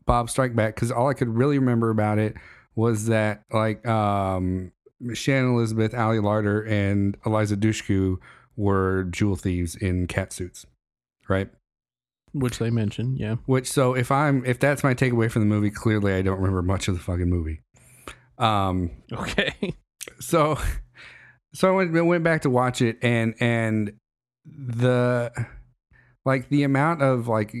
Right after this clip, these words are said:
Speaker 1: gay and dick jokes that were in that movie, the world has moved on from that point.
Speaker 2: Right. I mean, that's a product of, like,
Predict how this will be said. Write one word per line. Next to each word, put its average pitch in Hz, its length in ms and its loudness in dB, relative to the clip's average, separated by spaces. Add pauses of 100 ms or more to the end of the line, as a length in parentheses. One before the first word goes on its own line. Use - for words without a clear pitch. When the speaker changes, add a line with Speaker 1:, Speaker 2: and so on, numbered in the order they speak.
(120)
Speaker 1:
gay 131 460 2
and 98 180 2
dick 120 200 0
jokes 107 320 0
that 101 120 2
were 98 120 -2
in 110 140 2
that 92 160 -4
movie, 135 420 0 (1900)
the 170 340 0
world 147 340 2
has 131 180 2
moved 120 220 2
on 98 240 2
from 98 160 0
that 92 200 -2
point. 92 400 -2 (640)
Speaker 2:
Right. 151 160 4
I 117 60 2
mean, 143 180 4
that's 139 160 0
a - 60 -4
product 113 360 2
of, 101 140 -2
like, 98 200 -2